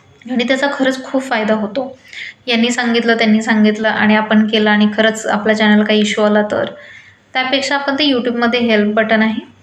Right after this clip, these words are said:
त्याचाच वापर करायचा आणि तो खरंच खूप फायदेशीर आहे. YouTube आपल्या क्रिएटर्सना खरंच मदत करतं, कारण त्यांनाही आपलं चॅनल, म्हणजे YouTube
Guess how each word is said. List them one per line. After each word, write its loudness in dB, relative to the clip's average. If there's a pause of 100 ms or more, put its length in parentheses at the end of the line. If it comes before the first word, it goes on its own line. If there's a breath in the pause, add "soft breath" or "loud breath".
(140)
त्याचाच 0
वापर -2
करायचा -8 (720 loud breath)
आणि 0
तो -2 (100)
खरंच -2
खूप 0
फायदेशीर -2
आहे. -2
YouTube 2
आपल्या 2
क्रिएटर्सना 0 (120)
खरंच -2
मदत 0
करतं, -2 (1000 loud breath)
कारण 0
त्यांनाही 0
आपलं -2
चॅनल, -2 (380)
म्हणजे 0
YouTube -2